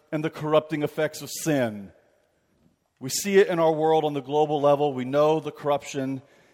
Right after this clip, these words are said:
in our own lives, and we've even seen it with the Houston Astros as well. It's everywhere. And Genesis one through eleven presents the world from this macro perspective.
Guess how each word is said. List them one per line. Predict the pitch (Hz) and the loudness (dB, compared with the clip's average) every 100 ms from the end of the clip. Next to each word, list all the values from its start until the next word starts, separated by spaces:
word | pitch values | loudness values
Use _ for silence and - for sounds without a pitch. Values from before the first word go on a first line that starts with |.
| _ _ | _ _
in | - 127 | -6 -2
our | 123 | 0
own | 127 139 143 | 0 -2 0
lives, | 139 139 139 139 135 - - | 2 6 6 4 2 -6 -10
and | 123 | -6
we've | 123 123 | -6 -6
even | 139 135 135 | -6 -8 -8
seen | - 139 131 | -8 -8 -6
it | 135 - | -8 -10
with | 127 117 | -14 -12
the | 127 | -12
Houston | - 143 - 131 | -10 -12 -10 -12
Astros | 123 123 117 - 120 117 | -8 -8 -8 -8 -8 -8
as | 110 107 | -12 -12
well. | 110 107 95 87 _ _ _ _ _ _ _ _ _ | -8 -8 -8 -12 _ _ _ _ _ _ _ _ _
It's | - 147 147 | 0 0 0
everywhere. | 156 135 120 123 107 95 90 87 _ _ _ _ _ _ _ _ _ _ _ _ - | 0 0 -2 -8 -8 -10 -12 -16 _ _ _ _ _ _ _ _ _ _ _ _ -8
And | 151 | -4
Genesis | 143 190 208 214 160 | 0 0 2 0 2
one | 180 180 | 0 0
through | 180 175 | 0 2
eleven | 160 160 165 | 4 2 0
presents | 160 143 165 170 | -6 -4 -4 -4
the | 170 | -8
world | 135 160 196 190 139 131 | -8 -4 0 2 0 -2
from | - 160 151 | -4 -2 2
this | 151 151 135 | 2 0 -4
macro | 143 156 170 196 - 175 165 | -6 2 4 4 0 0 2
perspective. | 160 156 - 185 175 175 127 | 0 -6 -4 0 0 0 -10